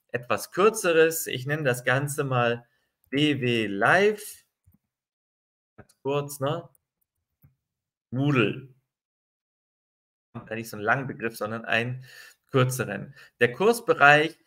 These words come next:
ist schon vorausgewählt, weil ich ja gesagt habe, im Bereich intern soll das Ganze erscheinen. Ich kann einen Kursbe-, Kurssichtbarkeit, ähm,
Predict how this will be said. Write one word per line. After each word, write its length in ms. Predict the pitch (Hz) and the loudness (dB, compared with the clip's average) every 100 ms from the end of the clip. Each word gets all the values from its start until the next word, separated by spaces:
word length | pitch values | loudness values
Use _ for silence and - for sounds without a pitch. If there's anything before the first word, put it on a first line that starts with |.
| _ | _
ist 160 | - 143 | -8 -6
schon 160 | 131 113 | -4 -4
vorausgewählt, 840 | 196 214 190 - 160 160 170 131 | -4 -2 -2 -6 -6 -2 -2 2
weil 140 | 123 | 0
ich 120 | 131 | 0
ja 100 | 131 | -4
gesagt 400 | 113 110 120 120 | -4 -4 -4 -4
habe, 420 | 120 113 110 - - | -2 0 -2 -6 -10
im 240 | - 156 151 | -6 -4 0
Bereich 460 | 127 123 117 120 | -2 0 -2 -4
intern 500 | - 101 143 147 147 | -12 -4 2 2 2
soll 180 | 120 117 | -4 -4
das 180 | 107 - | -4 -8
Ganze 480 | - 104 104 - 101 _ _ | -10 -10 -10 -14 -16 _ _
erscheinen. 640 | 95 - 151 180 196 202 - _ _ _ _ _ _ _ _ - - - - - | -10 2 4 4 2 -6 -14 _ _ _ _ _ _ _ _ -20 -20 -20 -20 -18
Ich 160 | 113 | -10
kann 240 | - 143 143 | 2 2 2
einen 280 | 107 104 104 | -2 -4 -4
Kursbe-, 640 | 143 151 147 120 - - _ _ _ _ - 101 | -2 0 -2 -6 -8 -10 _ _ _ _ -20 -4
Kurssichtbarkeit, 1600 | 151 131 - - - 151 214 - 196 196 185 180 180 180 - - | 0 0 -2 -10 -6 -2 -2 0 -4 -2 0 0 -2 -8 -18 -6
ähm, 580 | 139 147 143 147 147 | -2 0 0 -4 -10